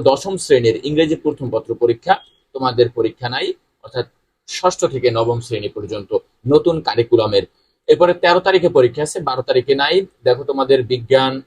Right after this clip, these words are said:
ইংরেজি, শিল্প ও সংস্কৃতি, স্বাস্থ্য সুরক্ষা, এটা হচ্ছে নবম শ্রেণী, অষ্টম শ্রেণী, সপ্তম শ্রেণী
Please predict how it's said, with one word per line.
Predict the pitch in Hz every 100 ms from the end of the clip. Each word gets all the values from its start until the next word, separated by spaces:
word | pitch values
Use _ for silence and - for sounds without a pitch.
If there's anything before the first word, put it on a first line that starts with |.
| -
ইংরেজি, | 127 127 123 123 135 127 - _ -
শিল্প | - 160 156 123
ও |
সংস্কৃতি, | 117 113 113 - 131 - - - _ _ _ _ -
স্বাস্থ্য | 151 147 139
সুরক্ষা, | 120 120 107 - 107
এটা | 123
হচ্ছে | 127 123
নবম | 113 117 131
শ্রেণী, | - 156 160 160 -
অষ্টম | - 135
শ্রেণী, | 135 147 151 143 -
সপ্তম | 117 - 131
শ্রেণী | - 143 147